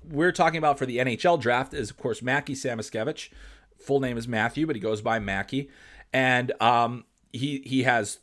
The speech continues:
two incredible hockey-playing sisters, and, uh, their names are Madison and Melissa. And Madison is Mackie's twin. And so she is a, a high-end player. Both Melissa and Ma-, and Madison have been involved in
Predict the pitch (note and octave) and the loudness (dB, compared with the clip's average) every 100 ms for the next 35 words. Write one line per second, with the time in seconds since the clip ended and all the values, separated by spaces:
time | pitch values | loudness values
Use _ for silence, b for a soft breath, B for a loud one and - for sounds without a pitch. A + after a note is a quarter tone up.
0 | - - - F#3 G3 C#3+ C3+ - E3 F3+ | -20 -12 -4 0 0 0 -2 2 2 4
1 | F3+ D#3+ C#3+ D3 C3+ C3+ G#2+ - - D#3+ | 2 0 -2 -4 -6 -4 -4 -4 -6 -6
2 | - E3 D3+ - _ B B B B - | -4 -6 -8 -12 _ B B B B -8
3 | B2+ A#2+ A#2 A#2 A2 - G2 G2+ G2 G2 | -4 0 0 -2 -4 -6 -4 -2 -4 -10
4 | _ A#2+ C3+ D#3 C#3+ C#3 C3 A#2+ A#2+ A2+ | _ -2 0 0 -2 -4 -4 -2 -2 0
5 | B2+ C#3+ - D3+ C#3+ G#2+ G#2 G#2+ E3+ - | 0 0 0 -2 -4 -6 -2 0 2 0
6 | A3+ - _ _ A#2 A2 G#2 A#2+ D3+ D3 | -4 -6 _ _ -4 -2 0 2 2 0
7 | D#3 C#3+ B2 A#2 G#2+ A#2+ C3 C3 A2 - | -2 -4 -2 -4 -2 0 0 0 -8 -4
8 | C3+ C#3 A3+ - _ B B B B B2+ | 0 0 -2 -12 _ B B B B -4
9 | C3 B2 - C#3+ B2 A#2+ A2+ - - D#3 | -2 -2 -2 0 2 2 0 -4 -8 -6
10 | D#3+ D3 C#3+ C3 C#3 B2+ A#2+ A#2 - A#2 | -2 2 2 2 -2 0 0 0 -2 -4
11 | G#2+ - D3 D#3+ D3 C3+ C#3 C3 D#3 E3 | -4 0 2 2 -4 -4 0 2 0 -2
12 | C#3 D#3 D3+ D3 D3 D3 C#3 B2+ B2 B2+ | -2 -2 -2 -4 -2 -2 -2 -2 -4 -6
13 | B2+ A#2+ A#2+ A#2+ C#3 - C#3+ B2+ A2 - | -4 -4 -2 0 -2 -4 -4 -4 -4 -2
14 | B2 B2 A#2 A#2+ A#2+ B2+ B2 - A#2 G#2+ | -2 -2 -4 0 2 2 -2 -4 -4 -2
15 | G#2 | -4